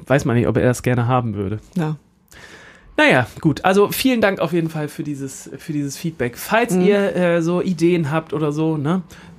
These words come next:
Speaker 1: werden wir nicht müde, das zu betonen. Schickt uns gerne Anregungen, Feedback, alles Mögliche an, äh,
Speaker 2: Ja.
Speaker 1: podcast at musikvomband punkt de. Kommt
Speaker 2: Genau.
Speaker 1: alles an, lesen wir alle.
Speaker 2: Ja.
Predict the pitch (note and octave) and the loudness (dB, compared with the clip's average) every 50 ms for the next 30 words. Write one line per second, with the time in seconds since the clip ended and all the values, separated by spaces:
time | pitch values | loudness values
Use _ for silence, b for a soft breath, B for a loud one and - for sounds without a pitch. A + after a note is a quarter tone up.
0 | - - D#3+ D#3+ E3 E3 E3 F3 G#3 G#3 - F#3 F3+ G3 G3+ F#3+ F3+ D#3+ D#3+ - | -4 0 0 2 2 2 2 2 0 0 2 2 2 4 4 2 0 0 -2 -6
1 | - - D3+ D#3+ - - F#3+ G3 G3+ G3+ G#3 G#3+ G#3 B B B B - - A3 | -6 -8 -8 -10 -6 -2 0 2 2 4 2 0 -6 B B B B -2 -2 -2
2 | G#3+ - - F3+ E3+ E3 - - E3+ E3+ E3+ F3 F3 E3+ E3+ E3 E3 B B B | -2 -2 -4 -4 -4 -2 0 2 2 2 2 2 0 0 -2 -4 -6 B B B
3 | B B B - D#3+ F3 F3 D#3 E3 E3 D#3+ D3 D#3 D3+ D3+ D#3+ - - - F3+ | B B B 0 0 0 2 0 2 0 2 2 0 0 -2 -2 -6 -6 -6 -8
4 | D#3+ - E3 D3+ D3 C#3+ - - C#3+ D3 C#3 - C#3+ C#3+ C3+ - B2+ C#3+ C#3 - | -6 -2 -2 -2 -2 0 0 0 0 0 0 0 2 0 0 2 -2 -4 -2 -2
5 | C#3+ C3 - B2+ C3+ C3+ C3 C3 C3 C3+ A#2+ B2+ B2+ A2 G2 G2+ G2 - - - | -4 -4 -2 -2 -2 -2 -2 -4 -6 -6 -6 -8 -8 -8 -10 -10 -10 -8 -2 -2
6 | G3+ - - - G3+ G#3 G#3 G#3+ A#3 - - - - - - C#3+ E3+ E3+ E3+ E3 | -2 -2 -2 -2 -2 -2 -2 -2 -6 -10 -14 -16 -16 -10 -4 0 2 2 0 0
7 | - - b b b b _ - D#3 D#3 D3 D3 F3 F3 - - - _ - - | -6 -20 b b b b _ 0 2 2 4 4 4 2 2 -4 -18 _ -18 -12
8 | - - D#3+ D3 C#3+ C#3 C3 B2 A#2 B2 A#2 - - A2+ G#2+ - G#2 - - - | -4 0 2 2 2 2 0 -2 -2 -2 -4 -6 -10 -10 -10 -10 -10 -12 -12 -12
9 | - - - F#3 F#3+ - - F3 G3 F#3+ E3+ C#3+ D3 E3 D#3 D#3 D#3+ D#3+ B B | -10 -2 -2 -2 0 2 2 4 4 4 4 2 0 0 0 0 0 -2 B B
10 | B B B C#3 D#3 D#3+ C#3 C#3+ C3+ B2 - G#2+ G#2 - G#2 - - - - - | B B B 2 2 2 2 2 -4 -4 -6 -6 -8 -10 -12 -18 -20 -20 -20 -8
11 | - - - | -6 -6 -6